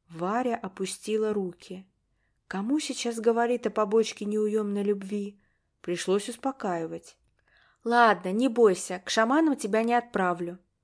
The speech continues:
Она кивнула на потирающего руки невропридурка. «Клизма пусть пока лечит. Закончится непогода, в Москву увезу». Она угрожающе свела брови у переносицы.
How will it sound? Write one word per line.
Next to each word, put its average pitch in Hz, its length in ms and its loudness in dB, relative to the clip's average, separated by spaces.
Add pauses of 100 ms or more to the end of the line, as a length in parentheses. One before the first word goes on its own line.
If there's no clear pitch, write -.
(560)
Она 240 300 2
кивнула 262 540 2
на 240 140 0
потирающего 214 800 0
руки 233 260 -2
невропридурка. 208 1080 -4 (440)
«Клизма 285 480 4
пусть 190 260 -4
пока 196 300 -4
лечит. 190 500 -2 (300)
Закончится 277 680 2
непогода, 196 680 0 (200)
в 302 40 -8
Москву 208 440 2
увезу». 175 500 -2 (560)
Она 240 320 0
угрожающе 240 720 2
свела 196 360 -4
брови 208 340 -2
у 208 100 0
переносицы. 202 920 -6